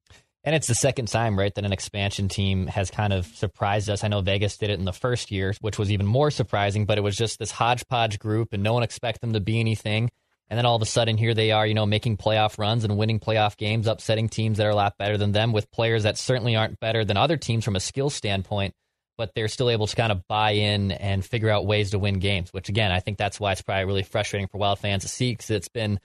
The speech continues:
mostly, at least, the same cast of characters, um, you know, with some other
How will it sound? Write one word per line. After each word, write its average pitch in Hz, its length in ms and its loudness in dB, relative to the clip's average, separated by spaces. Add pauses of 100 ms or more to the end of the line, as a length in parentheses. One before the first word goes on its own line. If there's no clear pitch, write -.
(400)
mostly, 113 560 2
at 101 80 2
least, 110 260 -2
the 117 80 -6
same 117 240 0
cast 110 360 2
of 98 80 -4
characters, 110 680 -2
um, 98 460 -2
you 107 60 0
know, 104 80 2
with 104 100 0
some 110 180 0
other 113 220 2